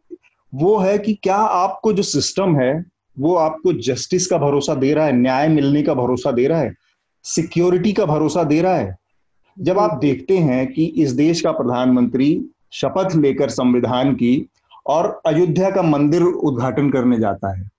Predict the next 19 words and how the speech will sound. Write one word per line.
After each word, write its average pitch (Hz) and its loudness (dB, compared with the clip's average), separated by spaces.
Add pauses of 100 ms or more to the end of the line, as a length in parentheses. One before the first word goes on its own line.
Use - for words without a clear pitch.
(720)
एक 202 2 (120)
कॉन्स्टिट्यूशन 180 0
की 196 -2
ओथ 180 0
लेकर 143 0
एक, 175 0
अ, 131 2 (200)
अ, 123 0 (280)
चीफ 165 0
मिनिस्टर 180 0
उत्तर 160 -2
प्रदेश 143 0
जैसे 139 0
बड़े 127 0
राज्य 120 0
का, 143 -2
वो 139 0
कहता 135 -2
है 131 0